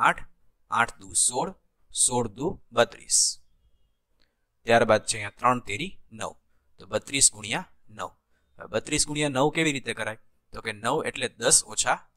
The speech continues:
એક. વિભાજનની રીતથી આપણે ગુણાકાર કરી શકીએ. તો સૌથી પહેલા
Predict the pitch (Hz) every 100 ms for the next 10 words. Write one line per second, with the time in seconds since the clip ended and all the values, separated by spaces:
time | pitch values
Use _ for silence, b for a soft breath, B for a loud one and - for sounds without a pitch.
0 | _ 104 90 - - _ 117 143 131 143
1 | 143 131 - 135 120 117 113 107 127 -
2 | _ _ 123 113 - - - - _ _
3 | - - 131 151 165 156 156